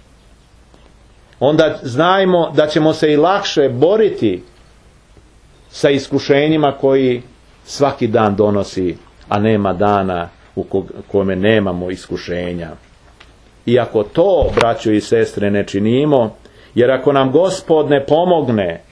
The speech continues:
i ne blagoslovi ono upravo šta hoćemo da uradimo, pa i kad se molimo, onda nam je sve to uzaludno. Uzaludno.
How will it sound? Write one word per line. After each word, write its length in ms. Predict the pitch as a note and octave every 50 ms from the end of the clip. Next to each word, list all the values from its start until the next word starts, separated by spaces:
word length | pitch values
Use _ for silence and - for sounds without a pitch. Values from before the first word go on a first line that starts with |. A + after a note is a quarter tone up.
| _ - - - -
i 100 | - C3
ne 160 | C#3+ C#3+ C#3 C3+
blagoslovi 880 | C#3 C#3+ C#3 C3+ C3 D3 F3 F#3 F#3 - G3 F3+ E3+ E3 D#3+ D3+ D3 -
ono 460 | D#3 E3 F3 F3+ E3+ E3 D#3+ D3 C#3 E3
upravo 760 | F3+ G3 G3 G3+ F#3+ F3 E3 D#3 D3 D3 C3+ C3 A#2+ G#2 - - - - - _
šta 280 | - - - D#3 C#3 C3+
hoćemo 600 | - - D#3 F3 F#3 F3+ - G3+ E3+ E3 D#3+ D3
da 160 | C#3 C#3 C#3
uradimo, 920 | C#3+ D#3 F3+ F#3 F#3 F3 D#3 C3+ A#2 G2+ G#2 G#2+ G2+ G2 F#2 E2+ D#2 D2+ - - - - - - - - _ _ - -
pa 160 | - G2+ G#2 - -
i 140 | - - -
kad 200 | - G#2 - -
se 140 | - F#2 E2+
molimo, 720 | F#2+ A#2 D3+ F3 E3+ D3 A#2 G2+ F#2 F2+ E2+ E2 D#2 - - - - - - - - -
onda 300 | G2 A#2 C3 A#2+ A#2 A2
nam 220 | G#2 G2+ G2 F#2
je 80 | F#2 F2
sve 320 | - - A2 B2 B2+ - - - _ _ _
to 300 | - G2 G#2 G2+ G2+ F2+ - - _ _ -
uzaludno. 840 | G#2+ A#2+ A2+ F#2+ - B2 G2 E2+ D#2+ D#2 C#2+ C#2+ - - E2 D#2 - - _ _ _ _ _ _ _ - - - - _ _ _ - - - _ - _ _ _ - - - _ _ _ _ - - -
Uzaludno. 720 | A#2+ C3 C#3 A#2+ G#2+ G#2+ F2+ E2+ D#2+ D2 C#2+ - F2 -